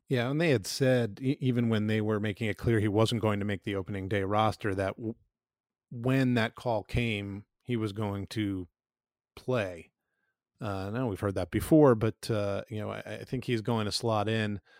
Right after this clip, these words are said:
The Angels have, have, have struggled a little bit. Uh, their outfielders, you know, you know, Mike Trout is Mike Trout, obviously. Brian Goodwin's actually been good, uh, but Justin Upton hasn't really been hitting. Uh,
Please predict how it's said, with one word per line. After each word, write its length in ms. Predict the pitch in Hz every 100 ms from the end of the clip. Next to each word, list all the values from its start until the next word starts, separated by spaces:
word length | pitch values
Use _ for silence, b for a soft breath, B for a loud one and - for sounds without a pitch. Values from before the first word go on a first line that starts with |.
| -
The 120 | 113
Angels 280 | 117 113 -
have, 260 | 104 98
have, 260 | 92 98 95 - _
have 220 | 117 104 -
struggled 440 | - 131 120 113
a 40 |
little 240 | 113 110 104
bit. 260 | 110 107 - b b b _ -
Uh, 300 | 104 95 98
their 160 | 101 104
outfielders, 840 | 110 - 123 104 107 101 101 101
you 80 | 113
know, 120 | 104 - _ _
you 120 | 110
know, 80 | 95
Mike 220 | 92 107
Trout 220 | - 110
is 100 | 98
Mike 160 | 117 113
Trout, 260 | - 151 135
obviously. 380 | 131 123 131
Brian 320 | 110 120 117 110
Goodwin's 320 | 113 110 110
actually 240 | 107 117
been 220 | 98 101
good, 340 | 104 117 117 110 b b b b b -
uh, 200 | 104 98
but 160 | 101
Justin 340 | - 120 - 110
Upton 300 | 113 - 98
hasn't 300 | 107 101 104
really 200 | 110 98
been 160 | 98
hitting. 440 | 92 123 120 117 110 _ _ _ _
Uh, 80 | -